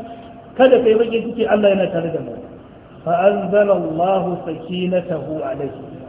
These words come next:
Sai Allah subhanahu wa ta'ala ya saukar da natsuwarsa gare shi.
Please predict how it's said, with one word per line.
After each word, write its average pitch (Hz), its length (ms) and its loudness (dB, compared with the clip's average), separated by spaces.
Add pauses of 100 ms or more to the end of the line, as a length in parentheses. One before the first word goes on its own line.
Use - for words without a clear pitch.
(920)
Sai 202 220 2 (100)
Allah 208 560 2
subhanahu 185 720 0
wa 190 80 2
ta'ala 185 340 -4
ya 180 220 -2
saukar 196 420 -2
da 180 140 -2
natsuwarsa 190 720 -4 (480)
gare 156 260 -4
shi. 147 220 -12